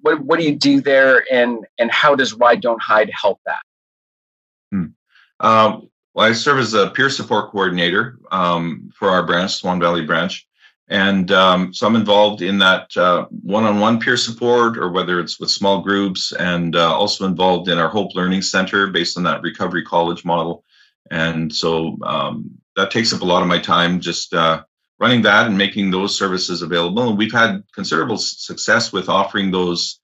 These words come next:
Speaker 2: a lot of those courses online over the past year. And it's been exciting to be able to see that reach expand into areas where people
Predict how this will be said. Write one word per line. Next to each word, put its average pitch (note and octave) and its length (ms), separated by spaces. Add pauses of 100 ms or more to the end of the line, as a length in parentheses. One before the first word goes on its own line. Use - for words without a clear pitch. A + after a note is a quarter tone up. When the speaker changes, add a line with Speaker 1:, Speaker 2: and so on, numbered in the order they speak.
(260)
Speaker 2:
a F2+ 40
lot G#2 120
of F#2+ 80
those G2 140
courses F#2+ 480
online F#2 560
over A#2 140
the F#2+ 100
past G2+ 340
year. A2 340 (440)
And F2 600
it's - 200
been G2 260
exciting A2 520
to G#2 120
be F#2 220
able F#2 200
to F2+ 80
see G2+ 280
that F2+ 400 (240)
reach A#2 340
expand F#2 480
into F2 240
areas F#2 420
where F2+ 240
people F#2 520